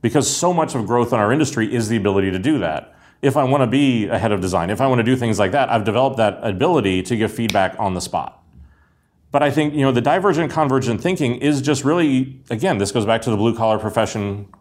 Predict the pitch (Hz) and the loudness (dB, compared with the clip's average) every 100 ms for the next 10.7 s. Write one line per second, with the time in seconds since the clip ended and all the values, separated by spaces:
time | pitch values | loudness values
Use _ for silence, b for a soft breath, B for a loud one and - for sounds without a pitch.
0 | - 107 101 113 101 110 101 101 196 147 | -4 -2 0 0 0 -2 -2 0 2 2
1 | 80 B B B B B 131 147 117 127 | 0 B B B B B 0 2 2 0
2 | 190 196 147 135 127 135 131 135 135 117 | 2 2 2 2 2 2 2 2 2 2
3 | 95 - - _ 127 180 156 135 123 110 | 0 -10 -20 _ 0 2 2 2 2 0
4 | 117 - 143 135 110 95 85 73 60 - | -4 -2 0 2 2 2 -2 -4 -8 -14
5 | - 117 131 120 113 127 - 117 110 123 | -6 -2 0 2 2 0 2 2 2 2
6 | 139 143 123 113 98 95 101 90 92 104 | 2 2 2 2 2 2 0 0 -2 -2
7 | 90 80 92 113 110 92 107 110 98 80 | -2 -2 0 0 0 0 2 2 2 0
8 | 73 - - - B B B - 117 117 | -4 -14 -20 -20 B B B -2 2 2
9 | 113 123 123 127 131 101 110 107 - 98 | 0 0 -2 0 0 2 2 0 0 0
10 | 90 - - 98 78 - - | 0 -4 -4 -4 -4 -8 -14